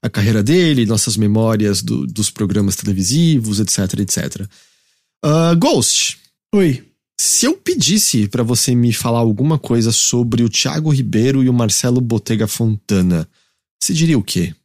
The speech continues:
Speaker 2: Que o Thiago Ribeiro, ele fica muito bom, muito bem de amarelo. Amarelo é uma cor difícil de vestir. Amarelo é uma cor que não funciona em todo mundo.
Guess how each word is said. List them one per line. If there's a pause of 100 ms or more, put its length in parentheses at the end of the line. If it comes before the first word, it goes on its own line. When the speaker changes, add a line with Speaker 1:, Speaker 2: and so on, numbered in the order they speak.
(480)
Speaker 2:
Que
o
Thiago
Ribeiro,
ele
fica
muito
bom, (100)
muito
bem
de
amarelo. (100)
Amarelo
é
uma
cor
difícil
de
vestir.
Amarelo
é
uma
cor
que
não
funciona
em
todo
mundo.